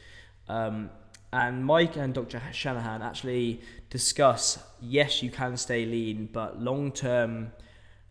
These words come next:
health benefits from this, there are none. There's no,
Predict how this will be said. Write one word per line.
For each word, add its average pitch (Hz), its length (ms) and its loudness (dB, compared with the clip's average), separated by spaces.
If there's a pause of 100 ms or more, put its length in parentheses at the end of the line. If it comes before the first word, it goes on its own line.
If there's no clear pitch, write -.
(480)
health 147 480 2
benefits 151 520 2
from 120 220 -4
this, 143 280 0
there 110 260 0
are 117 180 8
none. 69 380 -8
There's 113 240 -2
no, 131 180 -2